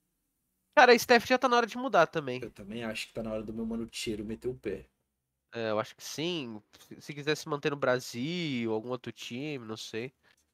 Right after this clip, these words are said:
Speaker 1: Mas realmente não rola
Speaker 2: Porque,
Speaker 1: mais, é.
Speaker 2: sinceramente, o ti-, o time não ter, não ter mudança de estilo de jogo em dois anos é uma parada meio assustadora, não?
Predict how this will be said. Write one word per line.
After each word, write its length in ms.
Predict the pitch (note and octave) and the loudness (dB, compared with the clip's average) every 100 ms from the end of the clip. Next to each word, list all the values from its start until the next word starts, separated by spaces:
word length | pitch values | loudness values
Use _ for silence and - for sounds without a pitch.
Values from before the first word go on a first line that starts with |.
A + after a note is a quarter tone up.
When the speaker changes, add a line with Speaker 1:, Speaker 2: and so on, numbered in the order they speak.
| _ _ _ - | _ _ _ 0
Speaker 1:
Mas 500 | A2+ B2 B2 - - | 2 4 0 -10 -10
realmente 500 | A#2+ C3 C3 C3+ - | -4 -2 -2 -4 -6
não 120 | C#3+ | -6
rola 320 | D#3+ C#3+ A#2 A2 | -2 2 2 2
Speaker 2:
Porque, 60 | |
Speaker 1:
mais, 180 | G#2 G#2 | 0 0
é. 40 | C3+ | 0
Speaker 2:
sinceramente, 680 | C#3 - G#2+ G#2 B2 B2+ | 0 2 4 4 0 -4
o 40 | C3 | -8
ti-, 120 | C3 | -8
o 100 | C#3 | -8
time 200 | B2+ C3+ | -8 -6
não 180 | C#3 C#3 | -4 -4
ter, 440 | C3+ D3+ C#3+ C3 | 0 2 2 0
não 120 | B2 C3 | -2 -4
ter 120 | C#3 | -4
mudança 420 | C#3 B2 B2+ B2+ | -6 -4 -4 -4
de 80 | A#2 | -4
estilo 340 | - - C3 | -6 -4 -4
de 160 | B2+ C3 | -2 -4
jogo 360 | A#2 A#2 A2 | -2 -2 -2
em 80 | A2+ | -4
dois 480 | G#2+ - B2+ C3+ A2 | -4 -2 0 0 -2
anos 280 | A2+ A2 A2+ | -4 -4 -6
é 60 | |
uma 100 | A#2+ | -6
parada 320 | A#2 B2 A#2+ B2+ | -4 -4 -2 -2
meio 220 | B2+ C3 | -4 -4
assustadora, 680 | C3 - - G#3+ G3+ A#2 G#2 | -4 -6 -6 0 0 2 -2
não? 220 | G#2 - | -6 -12